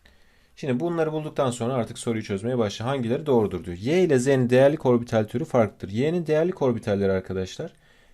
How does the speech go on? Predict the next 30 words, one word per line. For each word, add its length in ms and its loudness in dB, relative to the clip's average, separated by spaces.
S 480 -2
ve 200 0
P'dir. 540 0
Z'nin 460 2
değerlik 340 4
orbitalleri 540 0
ise 180 -6
onun 200 -4
da 80 -2
S 260 -2
ve 140 -4
P'dir. 420 -12
Dolayısıyla 240 0
farklı 360 2
demiş. 240 -2
Hayır, 220 0
aynı 260 0
olması 380 -4
gerekiyordu. 500 -8
Dolayısıyla 320 -4
bu 60 -4
ifade 360 -6
yanlış. 500 -6
Y 320 4
dördüncü 400 2
periyot 320 -2
bir 80 2
A 140 6
grubundadır. 520 -6
Y 300 -2